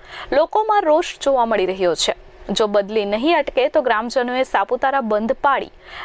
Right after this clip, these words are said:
રસ્તા રોકો આંદોલન અને લોકસભા ચૂંટણીના બહિષ્કારની ચીમકી આપી છે. સાપુતારામાં છેલ્લા દસ વર્ષથી ઇન્ચાર્જ ચીફ ઓફિસર દ્વારા નોટિફાઈડ કચેરીનું સંચાલન કરવામાં આવતું હતું, જેના પગલે સાપુતારા અને નવા ગામના કેટલાક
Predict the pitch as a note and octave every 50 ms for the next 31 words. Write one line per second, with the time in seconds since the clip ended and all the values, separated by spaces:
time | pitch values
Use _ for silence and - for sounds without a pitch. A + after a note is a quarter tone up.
0 | - - C4 C#4+ - - - G#4+ A4 G#4 F#4+ - - F#4+ - - A3+ A#3+ B3+ D#4
1 | E4 D#4+ C#4+ D#4+ E4 - C4+ C#4 C#4 C4 A#3+ A#3+ C#4 - - D#4+ C#4+ D#4+ E4 -
2 | - C#4 - B3 B3+ C4 C4+ C4+ C#4+ C#4 C4+ A3+ A#3+ A#3 - - - C4+ B3 B3
3 | B3 A#3+ A3+ B3+ C4+ - - C#4+ C#4 C4 A#3+ B3 A#3 F#3 E3+ - - D#3 D3+ -
4 | - - - - - - - - - - - - - E4 G4 G4+ G#4 G#4 - G4
5 | F4+ F4 F4 F4 F4 F4+ G4+ - - F4 D4+ D4 C#4 B3 C#4+ C#4+ F#4 - - F4+
6 | D#4 C#4+ D4+ D#4 D4+ - - - D4+ D4+ - - A3+ A#3+ A#3+ - C#4 B3 C#4 D#4
7 | D#4+ - E4 - - C4+ C#4+ - - A#3 A#3+ - - C#4 - - C4+ B3 A#3 B3+
8 | A#3+ A#3 A#3 B3+ B3 A3+ G3+ - - C4 - - C4 B3+ C#4+ C#4+ - - G#3+ A3
9 | - B3 B3+ B3+ B3 C4+ C4+ - B3 A3 A3+ A#3 - B3 A#3+ C4 C#4 D4+ - B3+
10 | A#3 A3+ A3+ A3+ A#3+ A3 F3+ F3 - F3 E3+ D3+ - G3+ - - - - - -
11 | - - - - - C#4 B3+ C4+ B3+ - C#4 C4 C#4+ D4+ E4+ - D4+ G#3+ G#3 -
12 | C#4 C4+ D#4 C#4 C#4 D#4 - - C4 C#4+ C4+ A#3+ G#3 G#3 B3+ C#4 D4 C#4+ C#4 C#4
13 | C#4+ D4 - - B3+ - - A#3+ A#3 A#3+